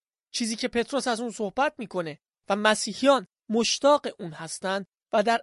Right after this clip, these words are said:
انتظار اونن، بازگشت عیسی مسیحه. به ما تاریخی دقیق داده نشده. به ما گفته نشده که چقدر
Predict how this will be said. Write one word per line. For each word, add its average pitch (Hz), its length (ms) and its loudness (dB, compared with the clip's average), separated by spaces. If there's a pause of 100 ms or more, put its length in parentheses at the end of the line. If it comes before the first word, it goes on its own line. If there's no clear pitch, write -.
انتظار 247 640 2 (120)
اونن، 185 400 -6 (260)
بازگشت 170 640 -2
عیسی 156 760 -6
مسیحه. 156 640 -6 (460)
به 233 80 6
ما 262 240 4 (100)
تاریخی 240 460 -2
دقیق 202 440 -2
داده 175 300 -2
نشده. - 560 -8 (440)
به 196 80 2
ما 220 180 2
گفته 214 340 -2
نشده 240 580 -2 (180)
که 175 120 -6
چقدر 214 560 -2